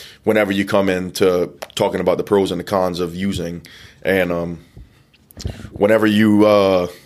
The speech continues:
whenever you look into it, I mean, do your, not only your own research, because anything you find is gonna be bro research. Talk to a, a doctor about it before you even consider.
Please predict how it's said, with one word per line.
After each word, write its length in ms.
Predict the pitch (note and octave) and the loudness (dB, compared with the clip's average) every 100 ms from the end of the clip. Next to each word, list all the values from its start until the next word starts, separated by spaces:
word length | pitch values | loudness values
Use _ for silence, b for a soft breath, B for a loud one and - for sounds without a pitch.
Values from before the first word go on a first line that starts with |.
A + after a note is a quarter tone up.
| B _ _ b b b b _ | B _ _ b b b b _
whenever 300 | - G2+ G#2 | -2 0 2
you 260 | G2+ G2 E2+ | 2 0 -4
look 360 | C#2+ G2+ G#2+ - - | 0 0 0 -6 -8
into 400 | F#2 F2+ F#2 F2+ | -6 -4 -4 0
it, 60 | |
I 40 | F2+ | 0
mean, 300 | F#2+ F2+ F2 | 0 -4 -6
do 400 | G#2 A2 G#2+ - _ _ _ _ - | -2 -2 -4 -10 _ _ _ _ -10
your, 280 | F#2+ F2+ - - | -4 -4 -6 -6
not 300 | F#2 B2 - | 0 0 2
only 240 | B2+ C3 | 2 2
your 240 | G#2+ A2 D2 | 2 2 4
own 240 | F#2+ A2+ | 2 2
research, 500 | A#2 B2 - B2+ B2+ | 2 2 2 2 0
because 380 | G2+ G#2+ F#2+ F2+ - - | -2 0 0 -2 -12 -4
anything 320 | G2 G#2+ G#2 | 0 0 2
you 80 | G2 | 0
find 300 | - F#2+ F#2 | 0 0 2
is 80 | E2+ | 0
gonna 160 | F2+ E2+ | -2 -2
be 100 | F2 | -2
bro 240 | E2 F2 | 0 2
research. 600 | F2+ G2 F#2+ G2 G2 - B B B - | 2 0 2 2 0 -4 B B B -2
Talk 280 | A2+ C3+ | -2 -2
to 380 | - C#3 C3 A#2+ - - - | -4 0 0 0 -6 -16 -4
a, 140 | F#2+ | -2
a 100 | - | 0
doctor 480 | F2 - G2+ - F2 | 0 0 -2 0 -2
about 320 | F2 D#2+ E2+ | 0 -2 -2
it 100 | D2+ | -2
before 260 | F2 - F#2 | -2 0 0
you 120 | F2 | 0
even 180 | F2 F2 | -4 -6
consider. 580 | - E2+ - E2+ E2 | -6 -4 -2 -2 -4